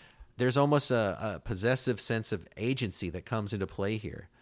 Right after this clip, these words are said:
Uh, they feel like they should have some say in where things go. That's why we're seeing so many, um, you know, critical views on particular projects where people are like, "Eh, I don't know about that. I don't know about that." There are people who have a little more, more ba-, a little bit more balance.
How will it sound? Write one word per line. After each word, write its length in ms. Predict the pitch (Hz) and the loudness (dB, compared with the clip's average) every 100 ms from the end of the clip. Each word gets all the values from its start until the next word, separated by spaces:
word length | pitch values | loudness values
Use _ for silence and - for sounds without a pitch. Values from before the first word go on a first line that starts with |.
| _ _ - | _ _ -10
Uh, 120 | 95 | -4
they 120 | 98 | 0
feel 160 | 113 120 | 2 2
like 120 | 110 | 2
they 120 | 120 | 2
should 160 | 113 110 | 0 0
have 180 | 110 98 | 0 0
some 420 | - 113 107 101 | 0 0 -2 -4
say 300 | - - 110 | -4 0 2
in 160 | 110 101 | 0 0
where 240 | 98 98 | 0 0
things 280 | 98 98 90 | 0 -2 -4
go. 360 | - 113 107 98 - _ _ _ | 0 2 2 0 -8 _ _ _
That's 280 | - 120 135 | 6 8 8
why 180 | 123 123 | 6 6
we're 120 | 113 | 6
seeing 280 | 110 113 104 | 2 0 -2
so 280 | - - 113 | -2 -2 0
many, 360 | 113 110 104 - - _ _ - | 0 0 -2 -8 -20 _ _ -20
um, 500 | - - - 60 - - - _ _ _ _ _ _ | -16 -16 -16 -18 -18 -20 -20 _ _ _ _ _ _
you 100 | 107 | -4
know, 80 | 90 | -4
critical 880 | - - 127 120 113 107 98 98 95 | -4 2 4 4 2 0 0 -4 -8
views 540 | 92 104 123 127 110 | -6 0 4 4 2
on 400 | 107 104 98 76 - | 0 -2 -4 -8 -8
particular 360 | - 110 104 | -6 -2 -2
projects 580 | 90 98 98 82 78 - | 0 0 0 -2 -6 -6
where 80 | 95 | -6
people 220 | 131 - | -4 -8
are 20 | |
like, 100 | - | -6
"Eh, 280 | - 226 - | -6 -4 -4
I 20 | |
don't 140 | - 175 | -2 0
know 80 | |
about 180 | 147 117 | 2 0
that. 120 | - | -2
I 140 | 147 - | -6 -4
don't 140 | 185 | -2
know 80 | 165 | 0
about 180 | 135 113 | 0 2
that." 160 | 104 | 0
There 140 | 87 151 | 6 8
are 100 | 175 | 8
people 340 | - 180 175 | 6 0 4
who 180 | 175 156 | 6 6
have 160 | 147 135 | 6 6
a 40 | |
little 140 | 135 | 4
more, 140 | 143 135 | 4 4
more 160 | 131 | 4
ba-, 220 | 101 110 - | 2 0 -2
a 60 | 107 | 0
little 180 | 139 | 4
bit 120 | 147 117 | 4 4
more 120 | 117 | 4
balance. 540 | 104 104 120 127 - | 4 4 4 0 -6